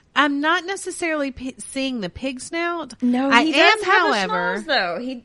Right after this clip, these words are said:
Speaker 2: he, he does have one.
Speaker 1: I do, however, see this ginormous six head of his.
Speaker 2: <laughs> He's,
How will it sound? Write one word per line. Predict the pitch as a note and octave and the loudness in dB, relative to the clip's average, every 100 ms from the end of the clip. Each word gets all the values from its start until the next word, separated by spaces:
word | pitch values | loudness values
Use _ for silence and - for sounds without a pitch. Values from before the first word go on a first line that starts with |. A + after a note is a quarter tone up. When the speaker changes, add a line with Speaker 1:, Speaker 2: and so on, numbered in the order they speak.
| - | -8
Speaker 2:
he, | C#4 E4 - | -6 -6 -8
he | A#3+ D4+ | -8 -6
does | E4+ F4 | -4 -6
have | D4+ F4 D#4+ | -8 -10 -10
one. | G3 A2+ - A3+ _ _ - | -10 -10 -12 -16 _ _ -8
Speaker 1:
I | A3 | -6
do, | D4+ E4+ | -6 -6
however, | E4+ C4 G3 F#3 | -4 -4 -4 -6
see | - - A#3 F3 E3+ | -10 -8 -6 -6 -8
this | F#3 F#3 F3 - - | -6 -4 -4 -8 -16
ginormous | F3 G#3 G#3 F#3+ A3+ B3+ E3 | -8 -4 -2 -2 -4 -4 -4
six | E3 - B3+ - | -6 -8 -8 -6
head | D#3 D#3 E3 - | -6 -6 -10 -10
of | D#3 | -8
his. | D#3+ D#3 E3+ G#3 | 2 2 2 -6
Speaker 2:
<laughs> | - C#4 C#4+ - E4 - - _ _ _ _ _ _ E4+ - _ - - - F4 _ _ _ _ - | -8 0 0 4 2 2 -20 _ _ _ _ _ _ -14 -14 _ -20 -20 -20 -20 _ _ _ _ -8
He's, | F4+ | -8